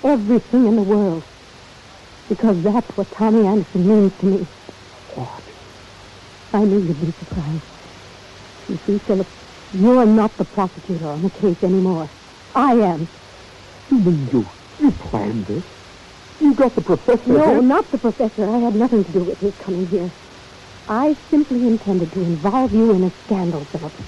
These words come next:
Speaker 1: Or rather, a threatened scandal.
Speaker 2: And then?
Speaker 1: Then I was going to give you a choice. A choice of being ruined through disgrace.
Speaker 2: Or of telling the truth about Tommy Anderson.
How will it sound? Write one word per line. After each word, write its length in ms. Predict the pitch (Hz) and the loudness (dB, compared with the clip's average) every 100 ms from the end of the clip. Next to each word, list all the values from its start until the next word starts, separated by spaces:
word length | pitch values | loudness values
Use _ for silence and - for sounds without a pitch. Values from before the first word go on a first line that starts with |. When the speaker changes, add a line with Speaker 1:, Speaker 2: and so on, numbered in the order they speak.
| - - - - | -20 -20 -20 -4
Speaker 1:
Or 80 | 196 | 0
rather, 260 | 214 202 185 | 2 4 2
a 80 | 175 | 2
threatened 460 | - 269 - 180 - | 0 0 0 -2 -2
scandal. 340 | 170 147 147 156 - - - - - - | -8 -6 -10 -16 -20 -20 -20 -20 -20 -14
Speaker 2:
And 120 | 123 104 | -10 -8
then? 180 | 101 95 | -8 0
Speaker 1:
Then 300 | 240 302 302 | 2 6 6
I 100 | 233 | 6
was 160 | 214 | 4
going 200 | 196 226 | 4 2
to 60 | 208 | 2
give 220 | 175 226 | 2 0
you 240 | 208 220 196 | 2 4 2
a 60 | - - | -2 -10
choice. 340 | - 165 156 - - - - - - - - | -8 -8 -8 -18 -20 -20 -20 -20 -20 -16 -14
A 60 | 175 - | -12 -2
choice 300 | 233 240 226 | 0 2 0
of 120 | 165 | 0
being 300 | 220 202 202 | 2 4 4
ruined 580 | 185 214 262 240 226 202 | 4 4 6 6 4 2
through 140 | 233 | 0
disgrace. 500 | 202 208 170 240 269 - - 180 | 0 -2 0 0 0 -2 -6 2
Speaker 2:
Or 260 | 185 160 | 4 4
of 140 | 151 127 | 2 -2
telling 300 | 160 147 143 | -4 -2 -2
the 60 | 123 | -4
truth 360 | - 160 98 | -4 -4 -4
about 260 | - 107 92 | -6 -6 -8
Tommy 340 | - 113 113 104 | -6 -6 -4 -4
Anderson. 320 | 107 - | -6 -12